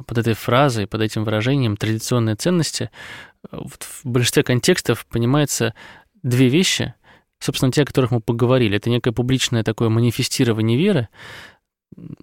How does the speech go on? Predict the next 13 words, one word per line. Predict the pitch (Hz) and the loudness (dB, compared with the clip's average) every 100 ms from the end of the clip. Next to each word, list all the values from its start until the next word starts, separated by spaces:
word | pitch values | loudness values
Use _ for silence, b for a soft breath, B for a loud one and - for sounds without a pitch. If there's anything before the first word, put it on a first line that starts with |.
| 175 | -14
чиновниками | - 113 143 135 123 117 | -4 0 2 2 2 2
высшего | 110 117 - 107 107 | 2 0 0 0 0
ранга, | 110 104 98 98 B B B B | 0 0 -2 -4 B B B B
э, | - 104 95 | -4 -2 0
руководителем | - - 101 131 - 113 | -2 -2 -2 -2 0 -2
страны. | - 104 104 98 | -2 -2 0 0
Вот | 107 117 - | -2 -4 -6
на | 127 113 110 | -10 -4 0
Западе | 113 113 113 | 2 2 0
себе | - 113 | -2 -2
трудно | - 170 | -2 0
представить, | 139 - - 110 101 - B B B B | 0 -2 0 0 0 -4 B B B B
э, | - 107 101 98 98 98 98 98 | -6 -2 -2 -2 -2 -2 -2 -4